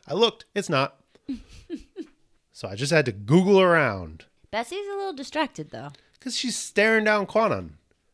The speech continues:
Speaker 1: "That woman you keep watching, is she a friend of yours?" It's very complicated. We did an episode about it, Tom. You should just listen to the episode.
Speaker 2: <laughs>
Speaker 1: Recon Wrangler, Psylocke edition is great.
Speaker 2: Don't worry.
Speaker 1: Things have been kinda cleared up since then, but apparently not because we're still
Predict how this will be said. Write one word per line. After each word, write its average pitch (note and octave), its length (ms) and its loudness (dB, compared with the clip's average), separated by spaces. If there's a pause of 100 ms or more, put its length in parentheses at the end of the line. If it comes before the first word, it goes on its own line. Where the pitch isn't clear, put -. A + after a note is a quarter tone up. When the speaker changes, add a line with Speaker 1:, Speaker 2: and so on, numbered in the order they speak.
(100)
Speaker 1:
"That A2 160 -4
woman A2 420 -2
you G#2 120 -16
keep - 200 -4
watching, C#3+ 380 2
is F2+ 100 -12
she B2+ 220 -4
a F2 160 -10
friend C#3 240 -4
of E3 60 0
yours?" F3 420 -2
It's C3+ 100 -6
very D#3+ 220 4
complicated. A2 480 -2
We A2+ 120 -4
did A#2+ 140 -4
an A#2+ 60 -4
episode C#3 380 0
about D3 200 4
it, D3+ 80 -2
Tom. D3 240 0
You C3 60 -4
should G#2+ 120 -8
just A2 180 -8
listen A2+ 220 -6
to G#2+ 40 -2
the G#2+ 180 2
episode. D3 460 2 (180)
Speaker 2:
<laughs> - 160 -8
Speaker 1:
Recon C#3+ 380 2
Wrangler, C#3+ 340 4
Psylocke C3+ 480 2
edition C#3+ 460 -2
is A2 100 -10
great. A2 280 -2 (1080)
Speaker 2:
Don't G3 220 -6
worry. D3+ 320 -8 (320)
Speaker 1:
Things C#3+ 200 0
have C#3 100 -4
been B2 100 -2
kinda C#3 340 0
cleared D#3 280 2
up D#3 100 2
since D#3+ 320 -4
then, E3 320 0
but A2+ 100 -2
apparently D3 480 0
not D#3 380 2
because A2 800 -6
we're G#2 60 -12
still B2 640 -4